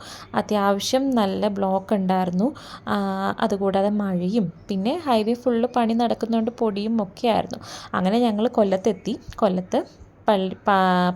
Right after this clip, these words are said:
പള്ളിമുക്ക്, പള്ളിമുക്ക് കബ എന്ന് പറയുന്നൊരു restaurant-ിലാണ് നമ്മൾ കയറിയത്. വളരെ നല്ല ആംബിയൻസും ഫുഡും ഒക്കെ ആയിരുന്നു. ഞങ്ങളൊരു അറബിക് പ്ലേറ്ററും ഒക്കെ ആയിരുന്നു നമ്മൾ ട്രൈ ചെയ്തിരുന്നത്. വളരെ നല്ലതായിരുന്നു കേട്ടോ, നല്ല ഫുഡായിരുന്നു, നല്ല ആംബിയൻസ് ആയിരുന്നു. അങ്ങനെ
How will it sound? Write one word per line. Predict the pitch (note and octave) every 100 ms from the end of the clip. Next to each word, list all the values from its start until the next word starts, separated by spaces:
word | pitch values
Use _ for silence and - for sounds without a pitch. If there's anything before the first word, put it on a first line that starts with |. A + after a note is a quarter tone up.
| F3+
പള്ളിമുക്ക്, | G#3 G3 G#3 G#3+ - - -
പള്ളിമുക്ക് | G3 F3+ F#3 F#3 A#3 A#3
കബ | G#3 F#3
എന്ന് | G3 G3+
പറയുന്നൊരു | A#3 G#3 G3 G#3
restaurant-ിലാണ് | G#3 G3+ F#3+ F#3+ F#3+ F#3+ F#3
നമ്മൾ | F#3 F3+
കയറിയത്. | F#3 F#3 F3 F3 F3 D#4+ - - - -
വളരെ | B3 A#3+ B3+
നല്ല | D#4+ C#4 A#3+
ആംബിയൻസും | A#3 G3 F#3 G3+ G3 B3
ഫുഡും | G#3 - F#3 E3 G#3+ F#3+
ഒക്കെ | F#3 G#3
ആയിരുന്നു. | F3 E3
ഞങ്ങളൊരു | F3 F3+ F#3 G3+ A3
അറബിക് | A3 G3+ F#3 G3+ -
പ്ലേറ്ററും | G#3+ G3 F#3+ - G3
ഒക്കെ | F#3 F#3
ആയിരുന്നു | F#3+ F3+ F3+ F#3
നമ്മൾ | F#3 F3 F#3 G#3
ട്രൈ | G3+ F3+
ചെയ്തിരുന്നത്. | E3+ F#3+ F3+ F3+ F3 F3 - - - - -
വളരെ | C#4+ C#4+ E4+
നല്ലതായിരുന്നു | E4 A#3 G#3 F#3+ F3+ F3+
കേട്ടോ, | F3 F3+
നല്ല | F3+ F3 F#3+
ഫുഡായിരുന്നു, | - F#3 F#3 F3+ F#3
നല്ല | F#3+ F3+ F#3
ആംബിയൻസ് | F3+ E3+ F3 F3+
ആയിരുന്നു. | F#3+ F3 F3+
അങ്ങനെ | F3 F3+